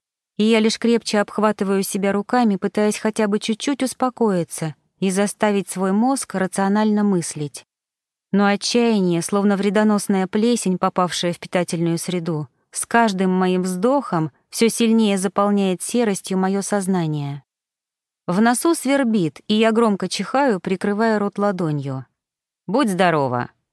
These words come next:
буднично желает вернувшийся в прихожую хозяин дома. За непродолжительное время своего отсутствия он успел переодеться, и сейчас на нем черные джинсы, сидящие на нем как влитые,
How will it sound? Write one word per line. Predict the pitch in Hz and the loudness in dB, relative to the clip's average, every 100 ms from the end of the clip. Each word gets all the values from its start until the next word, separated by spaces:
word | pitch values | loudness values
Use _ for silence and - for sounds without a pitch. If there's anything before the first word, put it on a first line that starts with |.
| _ _ _ | _ _ _
буднично | 175 208 180 185 - 180 | -2 0 0 -2 0 -2
желает | 180 185 180 170 180 | 0 0 0 0 -2
вернувшийся | 185 190 175 190 175 175 | 0 0 -2 -4 -4 -6
в | - | -4
прихожую | 185 - 233 226 175 156 | -8 -2 -2 0 -2 -2
хозяин | 185 180 190 185 185 | -4 -2 -2 -2 -2
дома. | 170 151 143 139 - _ _ _ _ _ _ | -2 -4 -6 -10 -16 _ _ _ _ _ _
За | 170 | 0
непродолжительное | 220 226 233 240 240 269 254 233 233 | 2 2 2 2 2 0 0 2 2
время | 233 220 214 | 2 0 0
своего | 214 214 208 214 | 0 -2 0 0
отсутствия | 220 294 - - 180 160 147 _ | 0 -4 -4 -4 -4 -4 -4 _
он | 247 269 | 0 2
успел | 247 262 254 | 0 0 0
переодеться, | 247 247 247 208 185 151 - 139 135 _ _ _ | 0 0 0 0 -2 -4 -6 -8 -10 _ _ _
и | 202 | -2
сейчас | 240 214 247 240 | 0 0 0 2
на | 208 | 0
нем | 202 196 | 2 0
черные | - 214 202 185 | 0 0 2 0
джинсы, | 180 190 254 269 - | 0 0 0 0 0
сидящие | 185 196 175 180 - 185 | -4 -2 0 -2 -2 0
на | 180 | 2
нем | 180 170 | 0 0
как | 170 175 | -4 -4
влитые, | 180 180 170 151 143 | -4 -4 -4 -4 -6